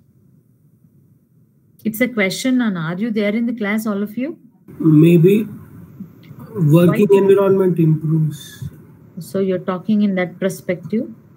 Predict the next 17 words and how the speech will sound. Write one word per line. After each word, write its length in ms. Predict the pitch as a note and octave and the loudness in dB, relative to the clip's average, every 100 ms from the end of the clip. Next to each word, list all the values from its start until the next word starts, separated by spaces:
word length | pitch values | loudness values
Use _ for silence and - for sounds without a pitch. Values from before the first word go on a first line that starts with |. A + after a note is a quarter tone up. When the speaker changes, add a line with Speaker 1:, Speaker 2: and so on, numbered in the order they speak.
| - | -6
Speaker 1:
I'm 200 | F#3+ - | -6 -4
talking 340 | F#3 - G#3+ | -6 -2 -2
about 320 | G#3 A#3 A3 | -2 -4 -6
purely, 360 | A3+ G#3+ G#3 B3+ | -2 0 0 -2
does 200 | G3+ F#3+ | -2 -4
it 160 | G#3+ | -4
have 180 | A3 G3+ | -4 -4
impact 460 | G3+ F#3+ G#3+ G#3+ G#3 | -4 -4 -6 -6 -6
on 180 | G3 G3 | -6 -6
productivity 680 | F3 F3+ F3+ - G#3 G#3 | -6 -6 -6 -4 -4 -2
of 120 | G#3 G3 | -4 -6
a 60 | |
product? 420 | E3 D#3 D#3 D#3 - - - - - | -10 -8 -8 -10 -14 -16 -16 -18 -2
Speaker 2:
No. 420 | F3+ E3+ D3+ C#3 - - - - - - | 2 4 2 -2 -6 -14 -20 -20 -20 -12
Speaker 1:
No, 340 | F3+ G3+ E3+ C#3 | -4 -2 -2 -4
isn't 320 | C#3+ B3+ | -4 -6
it? 100 | A#3+ | -6